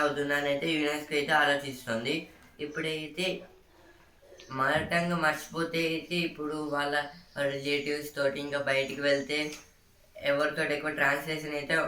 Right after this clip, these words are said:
ఉండదు, ఇంకా మాట్లాడలేకపోతారు. అందుకోసం యునెస్కో అయితే ఇలా అయితే చేద్దామని అయితే అనుకుంటుంది. సమష్టి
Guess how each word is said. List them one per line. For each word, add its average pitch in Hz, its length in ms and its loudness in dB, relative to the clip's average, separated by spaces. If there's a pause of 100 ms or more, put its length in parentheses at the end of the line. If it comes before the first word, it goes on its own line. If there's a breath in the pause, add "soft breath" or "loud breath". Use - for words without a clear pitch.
(120)
ఉండదు, 127 380 2 (280)
ఇంకా 139 240 -2
మాట్లాడలేకపోతారు. 123 1160 0 (1600 loud breath)
అందుకోసం 160 460 0 (180)
యునెస్కో 156 400 0
అయితే 147 300 0
ఇలా 147 180 4
అయితే 147 160 2 (960)
చేద్దామని 160 540 4
అయితే 147 140 2
అనుకుంటుంది. 135 800 4 (1800)
సమష్టి 160 560 -2